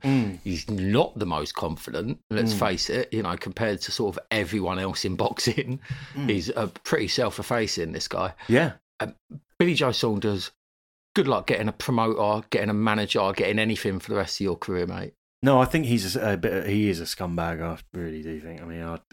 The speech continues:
Speaker 1: at, at some points in the past, I found him mildly amusing, but some of the stuff he's done, and, you know,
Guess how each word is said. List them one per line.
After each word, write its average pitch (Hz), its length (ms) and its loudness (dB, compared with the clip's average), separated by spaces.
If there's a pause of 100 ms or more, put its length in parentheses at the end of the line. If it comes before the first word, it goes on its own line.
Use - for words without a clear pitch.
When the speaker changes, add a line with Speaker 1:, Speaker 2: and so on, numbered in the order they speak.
(960)
Speaker 1:
at, 98 120 -6
at 101 200 -2
some 101 240 2
points 95 540 -2
in 90 140 -2
the 87 80 -2
past, 92 360 -4
I 87 60 -4
found 87 320 -2
him 85 320 -4
mildly 85 720 -4
amusing, 85 540 -4
but 82 180 -6
some 113 220 -2
of 85 60 -4
the 82 60 -8
stuff - 300 -8
he's 85 200 -10
done, 85 260 -6
and, 80 400 -14
you 82 100 -12
know, 76 160 -14